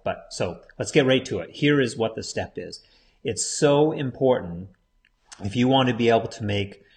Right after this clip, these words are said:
create monstrous profits from even small lists, you have to have an engaged, activated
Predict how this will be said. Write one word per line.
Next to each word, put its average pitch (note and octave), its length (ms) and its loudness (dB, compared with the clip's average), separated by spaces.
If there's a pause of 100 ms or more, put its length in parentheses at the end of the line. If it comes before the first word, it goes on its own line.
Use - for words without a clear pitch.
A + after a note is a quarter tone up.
(160)
create G#2+ 420 -2
monstrous A2 540 -2
profits G2+ 680 -6
from F#2 440 -8
even B2 300 -4
small A2 460 -2
lists, F#2 420 -4 (240)
you A2+ 160 -4
have B2 480 -2
to B2+ 80 -4
have G#2+ 380 -4
an G#2+ 180 -8
engaged, G2 680 -6 (460)
activated G#2 1000 -2